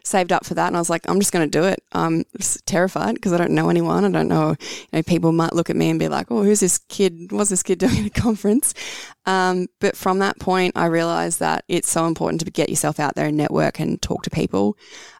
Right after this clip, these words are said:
Um, so kind of, yeah, just kept getting involved to that day,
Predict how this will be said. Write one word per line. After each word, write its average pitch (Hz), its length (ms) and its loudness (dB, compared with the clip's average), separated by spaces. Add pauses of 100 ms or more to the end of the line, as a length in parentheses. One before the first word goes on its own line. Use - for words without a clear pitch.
Um, 160 320 0
so 170 220 2
kind 170 280 -2
of, 160 80 -4
yeah, 170 140 0
just 196 160 -4
kept - 200 -4
getting 160 280 0
involved 160 640 -2
to 175 100 0
that 160 180 -2
day, 180 380 -2